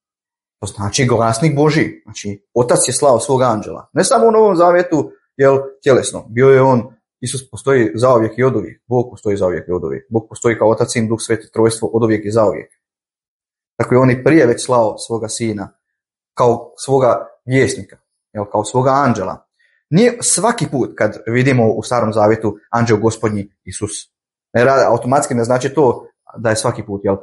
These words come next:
Šta je? Anđel Gospodnji je glasnik, jel? I propovjednici su bili glasnici, rekli smo već. Ali često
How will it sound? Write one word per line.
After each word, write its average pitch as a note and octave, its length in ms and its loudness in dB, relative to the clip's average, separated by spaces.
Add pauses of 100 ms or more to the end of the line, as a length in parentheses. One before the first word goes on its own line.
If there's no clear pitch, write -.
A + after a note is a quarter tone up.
(100)
Šta - 160 -4
je? - 180 -4
Anđel C#3+ 260 2
Gospodnji F3 340 0
je E3+ 80 0
glasnik, C3+ 440 -2
jel? A#2 140 0 (140)
I B2 120 -8
propovjednici A#2+ 540 -2
su B2 120 -8
bili A#2 160 2
glasnici, G2 540 -6
rekli G#2 180 -6
smo - 220 -14
već. - 280 -18 (280)
Ali D3+ 520 0 (100)
često E3 500 0